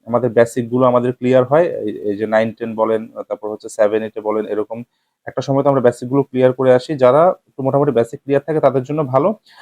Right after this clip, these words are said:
আর যারা ধরেন বেসিক একটু দুর্বল তাদেরকে বিশেষ করে যেমন right form of verb আছে, সাবজেক্ট ভার্ব এগ্রিমেন্ট আছে, ভয়েস ন্যারেশন, এই just এই কয়েকটা just গ্রামাটিক্যাল গুলো খুব ভালোভাবে একটু, আহ, বুঝে নিতে হবে।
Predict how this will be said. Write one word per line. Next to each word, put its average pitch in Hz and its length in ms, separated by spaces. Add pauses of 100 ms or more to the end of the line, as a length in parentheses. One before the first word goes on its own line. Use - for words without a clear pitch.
(140)
আর 139 100
যারা 160 320
ধরেন 165 240
বেসিক 143 300
একটু 147 200
দুর্বল 147 420 (400)
তাদেরকে 160 340
বিশেষ 156 300
করে 175 240
যেমন 156 220
right 127 220 (100)
form 143 200
of 131 120
verb 131 180
আছে, 131 260
সাবজেক্ট 120 420
ভার্ব 131 180
এগ্রিমেন্ট 120 400
আছে, 123 240
ভয়েস 123 400
ন্যারেশন, 123 440 (540)
এই 170 140
just 185 260
এই 175 140
কয়েকটা 170 520
just 170 240
গ্রামাটিক্যাল 147 500
গুলো 156 180
খুব 139 160
ভালোভাবে 139 360
একটু, 147 340 (280)
আহ, 113 220
বুঝে 127 340
নিতে 147 220
হবে। 156 320